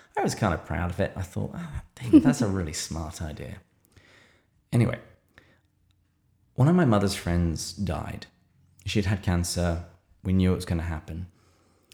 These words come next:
Her name was Tessa, and she had wonderful taste in books.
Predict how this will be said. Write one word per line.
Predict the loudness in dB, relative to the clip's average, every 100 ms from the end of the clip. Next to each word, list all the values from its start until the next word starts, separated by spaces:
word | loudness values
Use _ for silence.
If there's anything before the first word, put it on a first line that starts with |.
| _ _ _ -4
Her | 0
name | 2
was | 2
Tessa, | 0 -2 -2 -6 -10 _ -4
and | 0 0
she | -2 0
had | 0 -2 -4 -18 -14 -10 -4
wonderful | -2 -2 -4 -12
taste | -10 -8 -8 -8
in | -8
books. | -8 -12 -14 -14